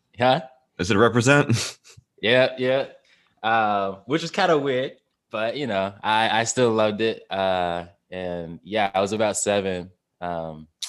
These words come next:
Speaker 1: when I started taking tap dancing, and yeah, it clicked. It was, you know, the rhythm and movement is what I needed. It was great.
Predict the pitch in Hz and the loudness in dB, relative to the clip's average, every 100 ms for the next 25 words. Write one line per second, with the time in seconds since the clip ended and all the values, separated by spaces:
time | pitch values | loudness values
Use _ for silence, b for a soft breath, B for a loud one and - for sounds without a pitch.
0 | - - 87 90 90 85 - 87 - 82 | -14 -10 -8 -6 -6 -6 -6 -10 -10 -12
1 | 85 80 80 82 - 82 80 _ _ _ | -10 -10 -12 -16 -16 -18 -18 _ _ _
2 | _ _ - 78 78 76 78 87 107 - | _ _ -20 -18 -18 -16 -16 -16 -18 -20
3 | - - 101 117 - - 107 - - _ | -20 -10 -4 -4 -4 -6 -6 -8 -18 _
4 | 85 85 82 - - - 92 85 85 87 | -16 -14 -14 -16 -18 -14 -10 -8 -8 -6
5 | 95 95 92 95 95 92 98 - _ _ | -6 -6 -6 -6 -6 -6 -8 -10 _ _
6 | _ _ _ _ _ 82 92 90 90 87 | _ _ _ _ _ -10 -6 -4 -4 -6
7 | 90 90 90 90 _ - 82 78 85 87 | -6 -6 -6 -10 _ -18 -16 -12 -8 -8
8 | 76 | -10